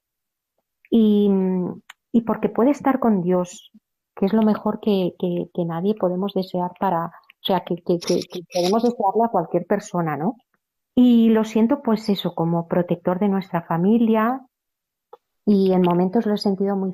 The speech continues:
cercano, ¿no? Creo que es como nuestro ángel de la guarda. Y cuando tengo, pues, algún problema, así sobre todo, pues, con los otros hermanos, ¿no?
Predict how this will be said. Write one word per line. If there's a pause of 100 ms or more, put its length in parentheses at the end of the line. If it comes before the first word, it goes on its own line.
cercano,
¿no? (1040)
Creo
que
es
como
nuestro
ángel
de
la
guarda. (800)
Y
cuando
tengo,
pues,
algún
problema, (440)
así
sobre
todo,
pues, (800)
con
los
otros
hermanos,
¿no?